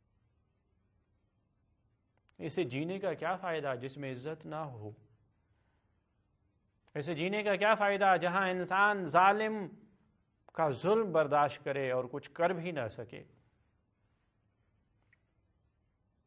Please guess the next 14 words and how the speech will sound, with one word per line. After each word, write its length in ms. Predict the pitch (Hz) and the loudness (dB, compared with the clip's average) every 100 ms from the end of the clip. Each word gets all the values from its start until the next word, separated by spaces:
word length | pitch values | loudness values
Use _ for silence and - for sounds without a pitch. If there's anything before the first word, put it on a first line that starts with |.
| _ _ _ _ _ _ _ _ _ _ | _ _ _ _ _ _ _ _ _ _
کہنے 200 | 147 135 | -8 -6
کا 100 | 139 | -4
مطلب 380 | 135 135 143 139 | -6 -8 -8 -8
یہ 140 | 139 131 | -8 -6
ہے 160 | 143 | -6
کہ 140 | 135 120 | -6 -8
زندگی 440 | 127 147 143 143 | -8 -6 -6 -8
صرف 220 | 120 127 | -10 -14
سانس 320 | - 131 127 | -10 -10 -8
لینے 420 | 127 117 127 143 135 | -10 -8 -8 -8 -8
کا 140 | 120 | -8
نام 260 | 117 120 123 | -8 -12 -12
نہیں 320 | 117 139 | -12 -12
ہے، 60 | 101 | -12